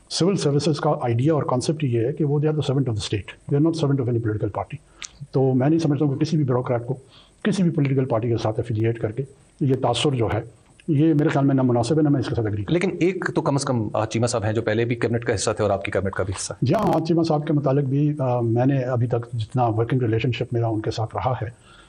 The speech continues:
Speaker 1: अ, मुझे वो एक बहुत ही useful, अ, cabinet member के तौर पे नज़र आए और हम उनको, अ, अभी तक जो अपने साथ हमने रखा हुआ है, उनकी performance के base पे रखा हुआ है, उनकी identity के बेस पे नहीं रखा हुआ।
Speaker 2: वज़ीर आज़म साहब, जब भी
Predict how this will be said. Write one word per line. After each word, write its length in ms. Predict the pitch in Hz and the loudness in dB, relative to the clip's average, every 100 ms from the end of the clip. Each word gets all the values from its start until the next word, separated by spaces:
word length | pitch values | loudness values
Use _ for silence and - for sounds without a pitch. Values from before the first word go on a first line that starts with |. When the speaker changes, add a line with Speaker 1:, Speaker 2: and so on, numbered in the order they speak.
| - | -2
Speaker 1:
अ, 140 | 127 | 0
मुझे 400 | 120 123 120 156 | 2 2 2 2
वो 320 | 151 131 135 - | 2 2 2 2
एक 200 | 131 - | -2 -2
बहुत 400 | 117 110 123 117 | -2 0 -2 -2
ही 200 | 127 127 120 - - - - | -2 -2 -4 -12 -20 -12 0
useful, 400 | 135 180 180 110 95 - - - | 2 2 0 -2 -4 -10 -20 -20
अ, 40 | - 143 120 117 113 110 123 | -6 -2 2 2 0 -2 -6
cabinet 300 | 113 127 127 | -2 -2 0
member 200 | 127 127 | 0 2
के 100 | 127 | 0
तौर 180 | 123 120 | 0 -2
पे 100 | 117 | 0
नज़र 240 | 117 117 | 0 2
आए 180 | 120 127 | 0 0
और 160 | 135 120 | -2 -2
हम 340 | - 147 139 | 0 0 0
उनको, 440 | - 143 131 127 113 | 2 0 2 0 0
अ, 400 | - - 117 110 | -6 -8 -6 -4
अभी 200 | - 117 | -4 -2
तक 140 | 143 127 | -2 -2
जो 160 | 120 | -4
अपने 180 | 117 123 | -4 -4
साथ 180 | 113 117 131 | -4 -4 -4
हमने 220 | 117 113 | -4 -2
रखा 240 | 101 - | -4 -4
हुआ 200 | 127 104 | -4 -4
है, 80 | 104 - - 196 | -8 -14 -8 -2
उनकी 160 | 190 | -2
performance 380 | 180 147 165 175 | 0 0 2 2
के 100 | 143 | 0
base 200 | 117 104 | 0 -2
पे 80 | 113 | -4
रखा 220 | 101 123 | -6 -4
हुआ 80 | 123 | -4
है, 40 | |
उनकी 140 | 131 127 | -2 -2
identity 400 | 117 135 131 120 | -2 -2 -2 -2
के 60 | |
बेस 180 | 104 104 | -4 -4
पे 80 | 117 | -4
नहीं 100 | 104 | -6
रखा 200 | 95 - | -8 -16
हुआ। 280 | - - 135 | -16 -4 0
Speaker 2:
वज़ीर 140 | 190 | 2
आज़म 120 | 214 | 0
साहब, 220 | 214 208 | 0 -2
जब 160 | 151 151 | -2 0
भी 240 | 143 139 | 0 0